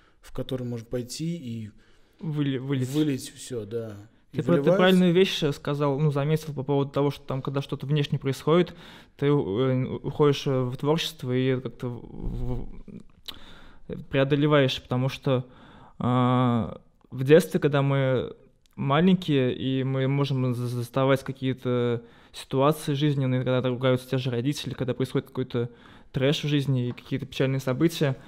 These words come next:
Speaker 2: э, тв-, творческие люди становятся творческими, потому что они уходят, э, абстрагируются от внешнего и уходят полностью, погружаются в себя, в свое сознание,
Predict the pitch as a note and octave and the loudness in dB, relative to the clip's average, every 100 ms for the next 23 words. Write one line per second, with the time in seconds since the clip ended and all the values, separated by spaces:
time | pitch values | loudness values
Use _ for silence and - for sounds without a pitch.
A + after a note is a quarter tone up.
0 | - - - C3 C3+ - C#3 C#3+ D3+ - | -20 -20 -6 -2 -2 -4 -8 0 0 0
1 | - C#3+ D3+ E3+ D#3+ C3+ A#2+ - - _ | -4 0 2 2 4 2 2 -4 -16 _
2 | - C#3+ C#3 C#3+ C#3 - D3 D#3+ - C3+ | -12 -6 -2 -2 -4 -2 0 0 -2 -4
3 | A#2+ B2+ C3+ - C3 C3+ C3 D3+ C#3 C3 | -2 -2 -4 -2 -2 -2 0 2 4 2
4 | C#3 B2+ B2+ B2 A2+ D#2 - - _ - | -2 0 0 0 -4 -6 -12 -20 _ -10
5 | - D3 D3+ D3 C#3 - B2 B2 C3 D3+ | -2 0 2 2 2 -2 -4 -4 -6 -4
6 | F3 E3+ C#3 B2+ B2+ D3 C#3 C3+ C3+ - | -4 -4 -4 -6 -4 -4 -4 -6 -8 -10
7 | - C3+ C3+ B2+ - C#3+ C#3+ D#3 C#3+ C3 | -10 -4 -2 -2 -4 -4 -2 0 0 0
8 | B2+ C#3+ D#3+ D3+ C3 | 0 2 4 2 0